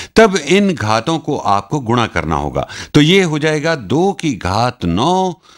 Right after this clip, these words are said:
गुणा दो की घात दो सौ, और पहले नियम के अनुसार ये होगा दो की घात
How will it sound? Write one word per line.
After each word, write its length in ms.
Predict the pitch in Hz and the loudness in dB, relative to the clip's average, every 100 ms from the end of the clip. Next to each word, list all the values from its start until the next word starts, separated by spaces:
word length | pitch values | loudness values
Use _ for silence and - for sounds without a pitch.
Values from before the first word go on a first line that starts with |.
| _ - | _ -6
गुणा 360 | 90 131 131 131 | -2 0 2 -2
दो 300 | 92 147 180 | 0 0 0
की 180 | 135 80 | 0 -2
घात 300 | 82 98 120 | 0 0 0
दो 360 | 98 80 123 | -2 0 0
सौ, 400 | - 71 65 - _ - - - | -2 -8 -10 -14 _ -18 -16 2
और 140 | 143 143 | 2 2
पहले 320 | 156 185 202 | 0 0 0
नियम 280 | 175 160 165 | 0 -2 -2
के 100 | 143 | -2
अनुसार 580 | 117 104 131 101 71 - - - | -2 0 0 0 -2 -12 -12 0
ये 180 | 143 190 | 2 4
होगा 360 | 151 147 147 | 2 -2 -2
दो 320 | 139 104 170 190 | -2 0 0 0
की 200 | 147 98 | -4 -6
घात 540 | 78 87 117 127 - | -4 -2 0 -2 -8